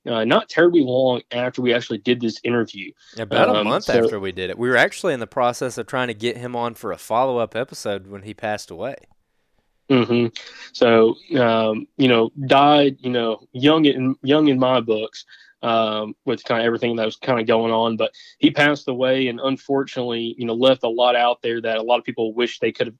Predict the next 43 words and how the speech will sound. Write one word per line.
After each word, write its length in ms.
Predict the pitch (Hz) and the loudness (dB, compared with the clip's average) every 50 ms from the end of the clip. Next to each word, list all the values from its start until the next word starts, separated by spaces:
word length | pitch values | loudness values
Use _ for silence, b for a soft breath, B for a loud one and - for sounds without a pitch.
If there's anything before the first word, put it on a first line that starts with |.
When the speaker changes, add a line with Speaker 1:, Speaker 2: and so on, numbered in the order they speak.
| _ - | _ -10
Speaker 1:
you 80 | 127 | -8
know, 220 | 110 104 101 - _ | -8 -8 -8 -10 _
kinda 200 | - - 127 120 | -4 -2 -2 0
heard 260 | - - 139 131 117 110 | 2 4 4 4 4 4
more 220 | 123 131 131 120 | 4 4 4 4
from 180 | - 135 113 107 | 4 0 -2 0
him 180 | - 135 131 | 0 0 0
about. 400 | 117 107 - 107 104 104 104 - _ b b b b b b b - | 0 0 0 0 0 0 -2 -4 _ b b b b b b b -4
Um, 480 | - 113 110 107 107 107 104 104 - - _ - | -2 0 2 2 2 0 -2 -4 -6 -10 _ -14
but 400 | 131 120 160 190 185 165 147 - - | -4 2 4 6 6 6 4 2 0
again, 580 | 123 117 117 131 156 156 147 131 123 117 117 - - - - | -2 0 2 2 4 4 4 4 2 0 -4 -8 -14 -6 -2
I 80 | 135 131 | 0 2
was 140 | 127 113 | 2 0
very, 340 | 117 110 139 151 156 151 143 | -2 0 2 4 4 4 4
very 260 | 131 135 135 131 117 | 4 2 0 -2 -2
happy 440 | - - 127 127 123 117 - 123 113 | -4 -2 -2 0 -2 -2 -2 -4 -6
with 300 | 113 113 120 113 107 _ _ _ _ _ _ - | -4 -4 -6 -6 -8 _ _ _ _ _ _ -6
kinda 240 | - 139 131 127 117 | -2 0 0 0 0
how 180 | - 131 123 123 | -2 -2 -2 -2
we 160 | 123 123 123 | -2 -2 -4
were 100 | 120 117 | -4 -4
able 320 | 113 117 120 117 123 117 | -4 -4 -6 -6 -8 -10
to, 180 | - - - 120 | -10 -6 -6 -4
you 480 | 117 113 110 107 107 107 - - 120 | -4 -4 -4 -6 -8 -8 -10 -8 -6
know, 120 | 117 107 104 | -6 -6 -6
document, 880 | 107 110 135 135 135 139 143 - - 127 113 110 107 104 107 113 - - b b b b b b b b _ | -2 4 4 6 6 4 2 0 0 -2 -2 -2 -2 -4 -6 -8 -12 -14 b b b b b b b b _
you 60 | - 117 | 0 0
know, 80 | 110 | 0
what 340 | 113 117 139 156 160 - - | 2 2 2 2 2 0 -6
helped 360 | - - - 156 156 - - | -10 -4 -2 -2 -2 0 -2
him 100 | 151 143 | -2 0
be 100 | 139 139 | 0 0
successful 680 | 135 - 131 - - - 131 131 127 - 147 135 135 | -2 -4 -10 -10 -4 -2 -2 -2 -2 -2 -2 0 0
in 80 | 127 120 | 0 -2
a 80 | 113 110 | -4 -2
very 340 | 117 156 180 185 175 147 | 0 2 2 4 2 2
short 300 | 120 - - 170 151 135 | 0 -2 -4 -4 -4 -4
time 240 | - - 143 156 156 | -4 -4 -4 -4 -4
span 320 | 143 - 117 113 117 117 - | -6 -6 -6 -6 -6 -6 -8
of 100 | - 113 | -6 -2
only 340 | 123 127 135 135 131 127 120 | 0 0 0 0 0 -2 -2
about 340 | 113 113 - 123 123 - - 120 | -4 -4 -2 -2 -2 -2 -2 -6
an, 100 | 110 | -18